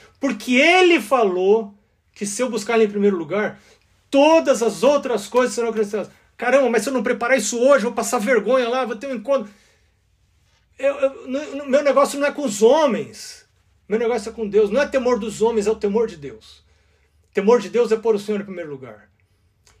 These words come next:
Então, o horário de acordar. O segundo item dentro desse primeiro ainda,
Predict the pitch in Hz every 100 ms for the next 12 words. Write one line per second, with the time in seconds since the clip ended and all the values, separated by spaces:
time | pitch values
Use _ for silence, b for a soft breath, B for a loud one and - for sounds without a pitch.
0 | _ 214 233 220 - 202 208 233 196 202
1 | 170 135 113 104 _ _ _ _ _ -
2 | 269 254 349 294 254 285 247 208 226 294
3 | 208 202 220 208 202 202 208 202 170 202
4 | 247 143 123